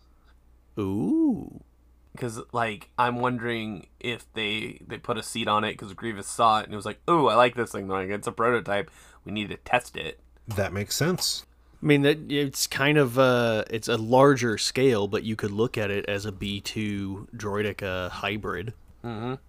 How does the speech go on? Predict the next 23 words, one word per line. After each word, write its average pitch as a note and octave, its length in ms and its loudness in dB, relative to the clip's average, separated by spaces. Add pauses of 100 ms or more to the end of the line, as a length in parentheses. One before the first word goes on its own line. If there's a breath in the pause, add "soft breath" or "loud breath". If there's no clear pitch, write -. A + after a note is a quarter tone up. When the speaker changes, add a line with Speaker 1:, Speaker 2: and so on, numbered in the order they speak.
(240)
Speaker 1:
I G#2+ 80 -6
wonder A2 260 0
if A2+ 100 0
anything B2 600 -2
out B2 240 -4
there B2 500 0
goes B2 280 0
into C3 140 0
more C3+ 180 0
detail C3 440 -4
on F#2+ 180 -6
that F#2+ 200 -10
that - 100 -10
we've G#2 180 -8
missed. A2+ 360 -6 (880)
Speaker 2:
Maybe. C#4+ 320 -6 (1120 loud breath)
Speaker 3:
I A#2+ 460 2
can A2+ 140 0
assure D#3+ 440 2
you E3 220 0
that D3+ 140 2
it D3 140 -8
does. - 520 -4